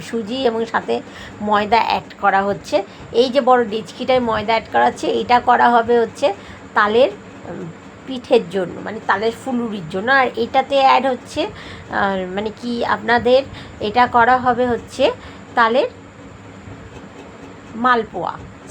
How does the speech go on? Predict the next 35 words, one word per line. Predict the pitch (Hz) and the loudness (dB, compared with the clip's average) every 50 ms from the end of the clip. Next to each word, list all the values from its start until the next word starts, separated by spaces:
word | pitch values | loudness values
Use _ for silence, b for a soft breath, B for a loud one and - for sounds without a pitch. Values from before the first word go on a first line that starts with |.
| - - | -8 -2
So, | 339 381 370 320 269 302 - - - - - - - | 0 2 2 2 2 0 -2 -8 -16 -20 -12 -6 -4
এটা | 233 269 254 311 | -2 2 2 2
মালপোয়াটা | 277 247 240 226 226 226 220 - 262 254 247 262 | 4 4 4 2 2 2 0 0 0 2 2 0
কিন্তু | 262 262 269 277 | -4 -4 -6 -4
আমি | 285 262 | -2 0
রসে | 226 208 196 196 - 220 | 2 2 2 2 0 -6
চোবাবো | 196 - 190 170 160 156 151 151 160 | -6 -6 -6 -4 -4 -4 -6 -6 -6
না। | 160 160 160 175 - B B B B B B B - | -6 -6 -6 -8 -10 B B B B B B B -6
এইবার | - 247 262 254 285 294 277 | -6 -4 0 2 4 4 4
আমি | 262 254 254 254 247 | 4 2 2 0 0
এটাকে | 233 233 233 226 - 233 | 0 0 -2 -2 -4 -4
যেটা | 220 220 208 208 196 190 | -6 -6 -4 -6 -6 -6
করব | - 185 175 170 170 254 415 | -4 -6 -6 -6 -4 -6 -6
সেটা | - - - 208 - 202 208 | -8 -8 -8 -4 -2 -2 -2
হচ্ছে, | 214 214 214 - - 294 | -2 -4 -6 -6 -8 -6
মৌরি | 254 233 226 226 233 247 254 302 302 | -4 -2 0 2 2 0 0 -4 -8
ছিল | - - 247 254 | -6 -6 -6 -4
না | 240 233 220 | -4 -4 -4
বলে | 220 247 302 381 | -4 -2 -2 -2
আমি | 320 254 214 | 0 -2 -4
এটাকে | 208 226 202 240 277 | -4 -4 -4 -6 -6
রেখে | 262 185 170 160 - 180 | -6 -6 -8 -8 -8 -8
দিয়েছিলাম। | 156 170 170 170 165 - 185 170 165 170 - - - B B B B B B B B - | -6 -6 -6 -6 -6 -6 -6 -6 -6 -6 -8 -12 -18 B B B B B B B B -4
মাকে | 202 214 208 208 - - 302 302 | 0 0 0 0 0 2 2 2
আমি | 311 311 349 359 | 4 4 2 2
বললাম, | 330 330 294 269 247 233 240 269 302 - - - - - - - - - - - - - - - - - - - - - - - - - - - - - - - - - - - - | 2 4 2 2 4 4 4 4 2 0 -6 -18 -20 -20 -18 -18 -18 -18 -20 -20 -20 -20 -20 -20 -20 -20 -20 -20 -20 -20 -20 -20 -18 -18 -18 -18 -18 -18 -18 -18 -18 -20 -20 -16 -10
"তুমি | - 269 302 311 | -8 -4 -2 -2
একটা | 302 285 - - - | -2 -2 -2 -2 -2
কাজ | - - - 202 196 220 - - | 0 0 2 2 2 0 -2 -2
করো, | - 247 208 220 254 | 2 2 2 2 2
তুমি | - 359 247 269 285 | -2 -4 -4 -4 -6
সুন্দর | - - 233 220 214 214 226 226 226 - | -6 -6 -8 -6 -2 0 0 0 0 -2
করে | 277 320 453 | -2 -2 0
মেখে | 415 285 214 190 165 - - 196 165 | 0 0 -2 -4 -6 -8 -10 -8 -8
নাও।" | 160 151 156 | -6 -6 -8